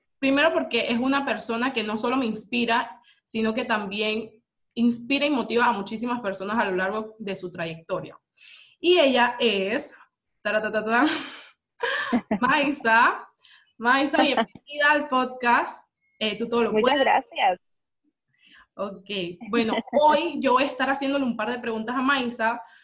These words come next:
Speaker 1: para que la conozcamos un poquito a ella, como que esa parte fuera de, de la cámara, de, de stories y todo lo demás,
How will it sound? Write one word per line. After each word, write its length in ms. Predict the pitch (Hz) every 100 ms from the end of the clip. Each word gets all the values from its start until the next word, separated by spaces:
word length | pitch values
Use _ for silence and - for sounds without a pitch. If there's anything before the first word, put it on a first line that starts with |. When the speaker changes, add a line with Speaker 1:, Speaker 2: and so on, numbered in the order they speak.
| _ _ -
Speaker 1:
para 240 | 269 277
que 220 | 277 277
la 180 | 277 269
conozcamos 460 | 277 269 - 302 370
un 160 | 370
poquito 440 | 370 349 330 320 320
a 140 | 285
ella, 340 | 233 220 247 349 - - _ _ _ -
como 240 | 311 233 220
que 160 | 220 220
esa 260 | 247 277
parte 280 | 262 254 262
fuera 300 | 262 240 247
de, 400 | 240 190 180 180 _ _ _ _
de 480 | 190 214 214 202 202
la 260 | 196 -
cámara, 500 | - 254 254 226 208
de, 300 | 208 196 185
de 100 | 185
stories 580 | 190 - - 269 262 254
y 60 | 240
todo 140 | 220
lo 60 | 233
demás, 380 | 202 202 247